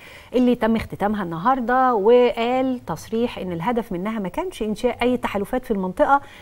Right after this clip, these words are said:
لكنها استهدفت ترسيخ مفهوم السلام في المنطقة، وإنها ركزت بشكل كبير جدًا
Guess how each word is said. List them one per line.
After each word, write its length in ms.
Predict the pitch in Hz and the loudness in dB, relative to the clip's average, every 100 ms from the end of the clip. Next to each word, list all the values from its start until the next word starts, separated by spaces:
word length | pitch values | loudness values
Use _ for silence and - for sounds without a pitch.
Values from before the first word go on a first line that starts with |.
| - - | -20 -2
لكنها 580 | 277 - 294 320 330 330 | 0 4 6 6 4 0
استهدفت 640 | 262 - 254 233 359 339 - - - _ - | 0 0 0 2 0 -2 -6 -12 -20 _ 0
ترسيخ 500 | 233 208 311 311 233 | 0 2 -2 0 -2
مفهوم 340 | 202 - 269 | -2 0 0
السلام 380 | 254 - 240 285 | 0 -2 -2 -2
في 100 | - | -4
المنطقة، 440 | 175 156 175 175 - - - | -6 -8 -10 -14 -16 -20 -10
وإنها 240 | 202 208 269 | -4 0 0
ركزت 340 | - 277 233 | 2 2 2
بشكل 320 | 190 - - | -2 -6 -8
كبير 220 | 208 196 226 | -4 -2 2
جدًا 340 | 233 196 202 | 0 0 -4